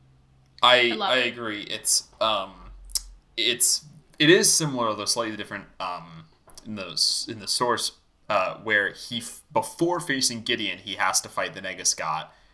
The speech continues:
Speaker 1: and has to accept that. It's not the final, Gideon is still the final boss. Uh,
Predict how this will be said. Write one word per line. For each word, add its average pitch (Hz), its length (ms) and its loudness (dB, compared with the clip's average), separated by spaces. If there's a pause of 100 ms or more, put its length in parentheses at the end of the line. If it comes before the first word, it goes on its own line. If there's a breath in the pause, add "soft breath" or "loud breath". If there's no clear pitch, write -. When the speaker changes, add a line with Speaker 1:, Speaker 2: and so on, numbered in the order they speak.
(160 soft breath)
Speaker 1:
and 98 140 4
has 95 320 -2
to 92 240 -6
accept - 420 -4
that. 76 180 -12
It's - 140 -8
not 117 160 2
the - 80 -12
final, 95 480 -2 (300 soft breath)
Gideon 135 300 4
is 127 100 -2
still 117 140 0
the 107 60 -4
final 95 240 -2
boss. 90 400 -2
Uh, 80 340 -8